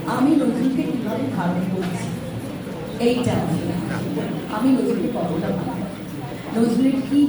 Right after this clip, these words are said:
ভালোবাসি। আপনাদের খুব, আপনারা যদি একটু বিদ্রোহী কবিতাটা আমার বাড়িতে একটু উঠে কাজে পড়েন,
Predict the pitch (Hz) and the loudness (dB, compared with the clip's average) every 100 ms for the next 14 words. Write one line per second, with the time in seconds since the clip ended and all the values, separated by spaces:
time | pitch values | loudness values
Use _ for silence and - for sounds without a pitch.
0 | - 285 - - - - - - - 156 | 2 -2 -2 -4 -8 -10 -12 -12 -8 -8
1 | 156 - 262 320 330 330 - - 277 - | -6 -4 -2 -2 -2 -2 -4 -4 -4 -2
2 | 311 311 320 320 254 285 240 - 254 311 | 0 0 2 0 0 0 0 -2 2 4
3 | 320 302 302 294 277 269 240 202 208 226 | 4 2 0 0 0 0 0 0 0 -2
4 | 240 240 220 214 214 202 202 208 226 - | 0 0 0 -2 -2 -2 -2 -2 -2 -2
5 | - | -2